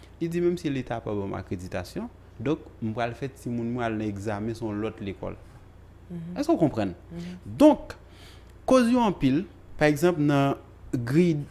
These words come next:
Speaker 1: nou te
Speaker 2: Ben, nou
Speaker 1: reyalize,
Speaker 2: te, mhm.
Speaker 1: nou ale nan etablisman yo menm. Nou poze pwofesè yo kesyon. Dabò, gen ladan yo ki di, ah, se paske nou pa t jwenn anyen.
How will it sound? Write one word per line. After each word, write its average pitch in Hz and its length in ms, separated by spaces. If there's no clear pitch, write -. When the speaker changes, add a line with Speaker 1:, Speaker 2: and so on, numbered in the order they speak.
Speaker 1:
nou 123 160
te 107 380
Speaker 2:
Ben, 185 220
nou 120 100
Speaker 1:
reyalize, 110 640
Speaker 2:
te, - 480
mhm. 190 200
Speaker 1:
nou 185 320
ale 214 320
nan 190 220
etablisman 131 640
yo 95 140
menm. 92 240
Nou 117 200
poze 131 480
pwofesè 107 500
yo 101 140
kesyon. - 440
Dabò, 107 460
gen 107 240
ladan 107 320
yo 101 100
ki 107 160
di, 101 180
ah, 180 240
se 156 160
paske 165 280
nou 127 120
pa 120 140
t 110 100
jwenn 107 200
anyen. 101 260